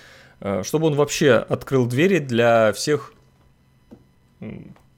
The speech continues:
ком-, кому требуется жилье.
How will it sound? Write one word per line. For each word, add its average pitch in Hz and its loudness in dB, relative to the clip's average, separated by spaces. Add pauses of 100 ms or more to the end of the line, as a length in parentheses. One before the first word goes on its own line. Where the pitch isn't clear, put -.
(440)
ком-, 143 2
кому 190 6
требуется 156 2
жилье. 123 -2